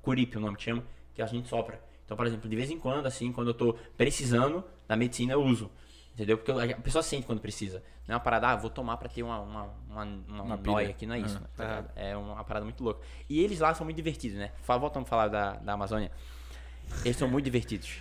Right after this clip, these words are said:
Speaker 2: Só um pequeno parênteses.
Speaker 1: <laughs> Eles são muito divertidos, tiveram as brincadeiras, né?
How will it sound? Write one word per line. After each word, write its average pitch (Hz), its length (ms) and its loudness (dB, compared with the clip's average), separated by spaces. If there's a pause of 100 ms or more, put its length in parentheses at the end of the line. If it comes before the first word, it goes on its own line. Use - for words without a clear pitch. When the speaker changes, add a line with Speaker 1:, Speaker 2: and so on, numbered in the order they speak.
(100)
Speaker 2:
Só - 180 2
um 127 80 0
pequeno 131 300 2
parênteses. 131 480 6
Speaker 1:
<laughs> 156 540 10 (680)
Eles 135 140 4
são 147 100 0
muito 143 120 2
divertidos, 139 340 0
tiveram 123 220 4
as 123 60 0
brincadeiras, 117 520 2
né? 92 140 -6